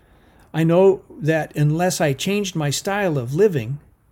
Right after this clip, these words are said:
the chances of getting something else in return was just wishful thinking. And so I began to develop some ideas about my future lifestyle, that is,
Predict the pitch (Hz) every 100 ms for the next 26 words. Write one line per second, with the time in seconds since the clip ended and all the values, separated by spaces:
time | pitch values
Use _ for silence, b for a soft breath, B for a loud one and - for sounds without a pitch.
0 | _ 147 147 185 185 160 147 156 165 151
1 | 131 - 175 165 156 147 143 151 139 131
2 | 202 180 151 143 - 156 139 151 151 -
3 | 143 127 160 151 143 117 - _ _ _
4 | b b b b b b b b - 170
5 | 170 - 180 180 175 170 175 175 175 -
6 | 160 151 170 185 196 - 165 156 151 220
7 | 170 135 143 143 - 143 147 - 151 147
8 | 160 160 185 - - 135 110 139 156 151
9 | 143